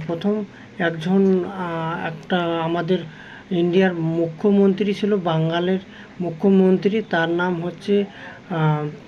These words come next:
জ্যোতি বসু, হ্যাঁ। তিনি দিল্লি, দিল্লি থেকে আসিছিলেন। তারপরে সেখান থেকে আস্তে আস্তে, আহ, কলের যোগাযোগ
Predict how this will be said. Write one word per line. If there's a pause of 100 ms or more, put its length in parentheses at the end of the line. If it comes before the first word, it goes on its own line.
(1800)
জ্যোতি
বসু, (340)
হ্যাঁ। (100)
তিনি (400)
দিল্লি, (420)
দিল্লি
থেকে
আসিছিলেন। (460)
তারপরে (380)
সেখান
থেকে
আস্তে
আস্তে,
আহ, (440)
কলের
যোগাযোগ